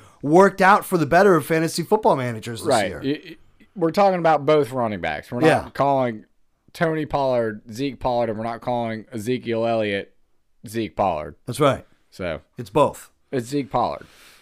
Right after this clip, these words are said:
Speaker 1: Uh, Charlie, Cowboys all day.
Speaker 2: Yeah, yeah, same.
Speaker 1: All right.
Speaker 2: And I
Speaker 1: Vi-
Speaker 2: hate the Texans. That's my hate.
Speaker 1: Yeah, yeah. Vikings, Lions. Can you guess the spread for this game?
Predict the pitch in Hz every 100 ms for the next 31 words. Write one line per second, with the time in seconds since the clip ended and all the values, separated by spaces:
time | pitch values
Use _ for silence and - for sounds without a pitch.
0 | _ _ _ 180 185 180 175 160 - -
1 | 208 190 185 175 - - - - 156 127
2 | 117 110 80 - - _ _ _ _ _
3 | _ _ _ - 117 120 98 92 78 -
4 | 85 82 - _ - 143 - _ - -
5 | - - 156 196 226 160 127 110 117 90
6 | 87 82 98 92 - 82 80 - - 147
7 | 156 - - - - _ _ _ _ _
8 | - 170 220 247 294 294 185 165 175 208
9 | 202 131 - - - _ _ _ _ _
10 | - 170 254 - - 403 - - 175 240
11 | - 339 - 175 208 294 -